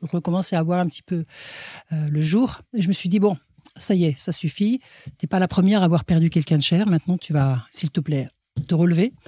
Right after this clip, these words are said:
Et puis, tu vas essayer de ne faire que ce qui va te plaire. »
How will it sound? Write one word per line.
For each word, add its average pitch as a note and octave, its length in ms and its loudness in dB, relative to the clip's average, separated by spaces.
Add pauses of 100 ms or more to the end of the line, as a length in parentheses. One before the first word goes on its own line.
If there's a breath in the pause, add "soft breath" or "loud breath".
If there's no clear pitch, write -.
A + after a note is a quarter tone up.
(340 loud breath)
Et F#3 60 2
puis, - 160 -2
tu - 140 -2
vas F3 100 4
essayer F#3+ 480 2
de E3+ 160 -2
ne E3+ 140 2
faire - 420 -2 (100)
que A#3+ 160 0 (220)
ce - 220 -10
qui F#3 160 -6
va F3 120 -4
te - 140 -12
plaire. » C#3+ 540 -6